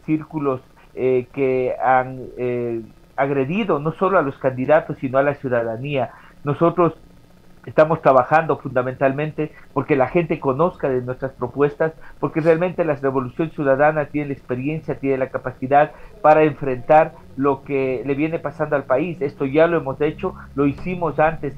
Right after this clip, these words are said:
luego del feriado bancario, cuando Rafael Correa fue presidente, y hoy seguros con Luisa González de que vamos a poder enfrentar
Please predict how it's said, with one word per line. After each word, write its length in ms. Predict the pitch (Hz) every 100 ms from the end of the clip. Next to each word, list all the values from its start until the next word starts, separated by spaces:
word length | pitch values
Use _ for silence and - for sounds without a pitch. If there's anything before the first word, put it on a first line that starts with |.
| 123
luego 340 | 127 139 143
del 120 | 127
feriado 420 | 131 120 127 147
bancario, 520 | 139 120 139 143 151 127
cuando 240 | 131 120
Rafael 340 | 120 127 120
Correa 600 | 139 135 127 139 139 - -
fue 160 | - 165
presidente, 720 | 151 143 139 143 151 - 165 - -
y 140 | 147
hoy 260 | 175 190 190 - -
seguros 440 | - 151 175 180 160
con 160 | 143 131
Luisa 240 | 151 160
González 580 | 139 123 147 143 156 - - -
de 80 | 135
que 100 | 139
vamos 280 | 147 156 156
a 100 | 131
poder 240 | 131 139
enfrentar 720 | 143 139 123 117 139 139 147